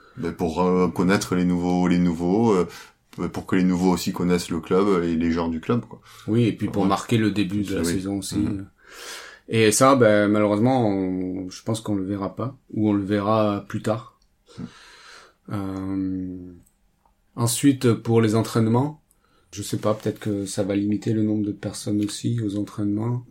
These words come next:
Speaker 1: Euh, comment, tu veux dire, euh, les nombres de personnes qui vont vouloir venir aux entraînements,
Speaker 2: Les
Speaker 1: ou ?
Speaker 2: deux, euh, les, les gens qui vont vouloir venir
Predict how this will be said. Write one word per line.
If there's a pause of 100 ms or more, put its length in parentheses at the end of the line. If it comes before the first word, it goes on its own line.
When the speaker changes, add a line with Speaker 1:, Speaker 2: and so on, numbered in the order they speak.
(280)
Speaker 1:
Euh, (560)
comment,
tu
veux
dire,
euh,
les
nombres
de
personnes
qui
vont
vouloir
venir
aux
entraînements,
Speaker 2:
Les
Speaker 1:
ou ?
Speaker 2:
deux,
euh,
les,
les
gens
qui
vont
vouloir
venir